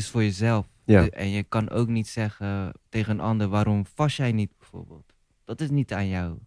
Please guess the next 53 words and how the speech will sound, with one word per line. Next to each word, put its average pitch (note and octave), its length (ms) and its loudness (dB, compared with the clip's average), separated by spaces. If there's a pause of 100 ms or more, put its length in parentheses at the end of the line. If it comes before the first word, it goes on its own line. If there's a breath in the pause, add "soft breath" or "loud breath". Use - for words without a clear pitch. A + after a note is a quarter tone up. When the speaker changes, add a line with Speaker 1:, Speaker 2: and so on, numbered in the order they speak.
Speaker 1:
Het - 120 -20
is A2 120 -6
allemaal G#2 600 -4
gewoon G#2 320 -8
voor - 180 -8
jezelf. G#2+ 480 -6
Speaker 2:
Ja. G2 320 4 (100)
Speaker 1:
Iedereen G#2 420 -6
doet G2+ 200 -10
het - 200 -14 (520)
natuurlijk. G#2 680 -4 (360)
Eh, F#2 320 -6
er F#2+ 80 -10
zijn G2+ 240 -2
bepaalde F#2 520 -4
dingen F#2+ 460 -4
waarvoor F#2+ 420 -2
je B2+ 60 2
het A2+ 100 -2
doet. C3+ 240 -4 (460)
Maar F#2 160 -6
daarnaast G2+ 600 -4 (260)
doe G#2+ 120 -4
je G#2+ 60 -2
het - 220 -12
ook G#2 280 -10
echt A2 280 -6
voor A#2+ 140 -4
jezelf. A2+ 380 -4
Heb G2+ 180 -6
je G2 80 -4
je G2 60 -4
eigen A2 400 -4
redenen G#2+ 400 -6
waarom G#2+ 340 -6
je G#2 60 -8
het E2+ 180 -14
doet. - 240 -20 (240)
En, F2+ 240 -6
eh, F#2 280 -4
je F#2+ 60 -6
hebt - 320 -6
in G#2+ 160 -8
de G2+ 60 -6
ochtend G#2 360 -10
al, F#2+ 200 -8
je F#2+ 120 -8
bent A2 220 -8
al A2 80 -4
voorbereid F#2+ 720 -2
op E2+ 200 -12
de F#2+ 100 -2
dag G2+ 340 -6